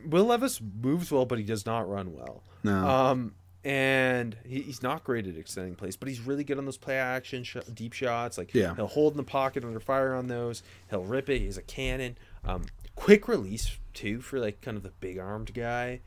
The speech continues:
Speaker 2: Yep.
Speaker 1: Uh, if you can protect Will Levis, he's gonna be, he's gonna be a solid quarterback, I think.
Speaker 2: I still don't think he's got the F factor, but <laughs> that's another thing.
Speaker 1: Yeah, but he, like, Will Levis would have been my quarterback one last year. Like,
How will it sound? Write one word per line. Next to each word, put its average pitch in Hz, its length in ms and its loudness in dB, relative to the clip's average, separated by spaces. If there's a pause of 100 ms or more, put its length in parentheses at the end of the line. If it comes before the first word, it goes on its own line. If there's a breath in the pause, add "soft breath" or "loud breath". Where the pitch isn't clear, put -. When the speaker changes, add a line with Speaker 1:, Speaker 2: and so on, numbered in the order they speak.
(120)
Speaker 2:
Yep. 151 260 2
Speaker 1:
Uh, 92 260 -4 (1000)
if - 180 -8
you 160 60 -8
can 220 160 -2
protect - 360 -2
Will 117 120 -2
Levis, 92 320 -2
he's - 100 -12
gonna 87 160 -8
be, 76 320 -10
he's 104 160 -10
gonna 104 140 -6
be 135 160 0
a 107 60 0 (320)
solid 76 360 -4 (260)
quarterback, - 400 -10
I - 40 -14
think. - 180 -14 (1000 soft breath)
Speaker 2:
I - 100 8
still 147 260 12
don't 113 160 8
think 104 100 4
he's 98 140 2
got 101 180 2
the 90 160 0
F 101 60 -4
factor, 98 420 4
but 117 140 6
<laughs> - 460 4
that's - 140 4
another 120 280 12
thing. 98 320 2 (360 loud breath)
Speaker 1:
Yeah, 123 220 0
but 113 240 0
he, 139 220 -4
like, 151 240 0
Will 156 180 4
Levis 202 300 4
would 151 100 -4
have 147 80 2
been 143 160 -4
my 131 140 0
quarterback 107 440 0
one 87 200 -6
last 76 300 -10
year. 64 220 -8
Like, 90 200 -6